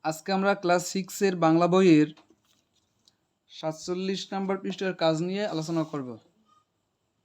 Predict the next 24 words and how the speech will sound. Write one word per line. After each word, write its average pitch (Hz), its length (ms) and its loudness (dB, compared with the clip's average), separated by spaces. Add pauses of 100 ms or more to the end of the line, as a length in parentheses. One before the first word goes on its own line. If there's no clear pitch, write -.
(640)
দেখো, 160 240 -4
এখানে 175 480 -2 (360)
বলা 156 260 0
হয়েছে, 165 500 -4 (920)
"বাক্যের 165 480 0
অর্থ 196 320 0 (120)
ঠিক 175 280 -8
রেখে 190 340 -2
বিপরীত 165 420 -4
শব্দ 165 440 -6
বসাই।" 156 420 -4 (520)
বাক্যের 151 380 -4
অর্থ 180 220 -2
ঠিক 165 320 -6
রেখে 185 440 -4 (460)
বিপরীত 170 500 -4
শব্দ 156 360 -2
বসাই। 160 380 -2 (1200)
দেখো, 160 200 -4
এই 180 100 2
কাজটা 180 260 -4
আমরা 190 120 -2
কিভাবে 165 380 -2
করব। 123 340 -10